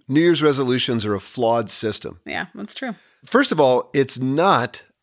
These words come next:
Speaker 1: about willpower.
Speaker 2: Mm-hmm.
Speaker 1: You know, in my observation, people can pretty much do whatever they set their mind to do.
Speaker 2: Mm-hmm.
Speaker 1: You know, so it's not really about willpower. The other issue is that resolutions are kind of a faux goal-setting system.
Speaker 2: <laughs>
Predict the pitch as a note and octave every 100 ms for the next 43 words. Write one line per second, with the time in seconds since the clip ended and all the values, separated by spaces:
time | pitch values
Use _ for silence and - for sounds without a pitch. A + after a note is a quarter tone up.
0 | - A#2 A#2 A2+ B2 C3+ - A2+ E2 D#2
1 | G3 F#3 F#3+ F3+ C3+ C#3 C#3 A#2+ C#3 G#3
2 | E3 C3 B2 B2 - A#2+ A#2 D#3 F#3 G#2+
3 | - G3+ A3 D#3+ - A#2 C3 B2+ A#2 A#2
4 | A2 F#2+ A2+ A2 F#2 F2+ A#2 E3 E3 G3+
5 | G#3+ G#3+ G3 G3 F3+ _ _ C3+ C3+ C3+
6 | C3+ C#3+ A#2 B2+ E3 D#3 D3 C3+ A#2 G#2+
7 | G#2+ G#2+ G#2 A2+ E3 - - - - -
8 | B2 F3+ D#4 C4+ F#3+ - E3 D#3+ - C#3
9 | C3 C3 C#3+ A#3 A#3+ F#3 E3 - D#3+ D3+
10 | C3+ A#2+ D#3 D3 A2+ G#2+ G2+ - - D#3
11 | D#3 C#3+ A2+ - A2+ B2 A#2+ - G#2+ F#2+
12 | F2+ F#2+ - - -